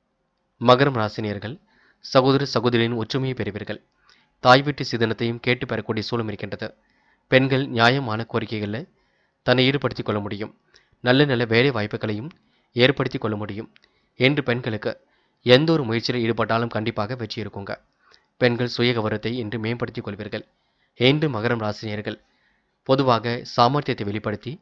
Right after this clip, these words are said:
சாதிக்கும் நாளாக இருக்க கொடுங்க. சிலருக்கு உத்தியோக மாற்றங்கள் ஏற்படக்கூடும். நினைப்பது ஒன்று, நடப்பது ஒன்றாக இருந்தாலும் உங்கள் நல்ல மனசுக்கு ஏற்றாறு போல நன்மைகள் கண்டிப்பாக நடைபெறக்கூடும், பயப்பட வேண்டாம் என்று மகர ராசினியர்கள்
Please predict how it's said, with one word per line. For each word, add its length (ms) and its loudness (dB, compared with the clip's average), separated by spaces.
சாதிக்கும் 480 4
நாளாக 200 -4
இருக்க 200 -8
கொடுங்க. 300 -8
சிலருக்கு 360 4
உத்தியோக 300 0
மாற்றங்கள் 460 -2
ஏற்படக்கூடும். 560 -10
நினைப்பது 380 4
ஒன்று, 220 -2
நடப்பது 380 0
ஒன்றாக 340 -4
இருந்தாலும் 400 -6
உங்கள் 140 0
நல்ல 200 4
மனசுக்கு 420 -2
ஏற்றாறு 320 -2
போல 160 -6
நன்மைகள் 460 4
கண்டிப்பாக 340 -4
நடைபெறக்கூடும், 560 -6
பயப்பட 300 -6
வேண்டாம் 360 -10
என்று 220 2
மகர 300 -2
ராசினியர்கள் 580 -8